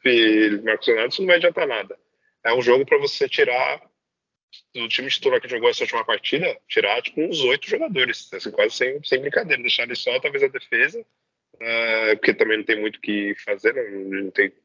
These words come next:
todas as opções da reserva. Já do meio pra frente, tiraria quase todos ali,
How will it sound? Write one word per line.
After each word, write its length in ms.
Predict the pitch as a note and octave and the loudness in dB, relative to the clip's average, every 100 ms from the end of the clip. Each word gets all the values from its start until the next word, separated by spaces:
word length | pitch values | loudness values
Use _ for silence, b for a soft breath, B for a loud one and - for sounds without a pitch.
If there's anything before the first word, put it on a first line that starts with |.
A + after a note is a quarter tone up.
| _ | _
todas 160 | G#2 G2+ | -12 -8
as 40 | |
opções 260 | G#2 - G#2 | -4 0 0
da 60 | G2+ | 0
reserva. 400 | G2 G2+ G2+ C3 B B B B | 0 0 -2 -4 B B B B
Já 120 | - G#2+ | 0 0
do 120 | B2 | 0
meio 180 | A#2+ C3+ | -2 -2
pra 120 | D#3+ | -4
frente, 580 | - A#2+ D#3+ - G3 D3 - | 0 -2 0 -6 -8 -14 -8
tiraria 340 | - A#2 A#2 | -2 0 -2
quase 300 | - A#2+ - | -2 -8 -8
todos 280 | - B2 C#3 | -2 -4 0
ali, 480 | C3 A2 A2+ C#3+ A#2 | -2 0 0 -2 -8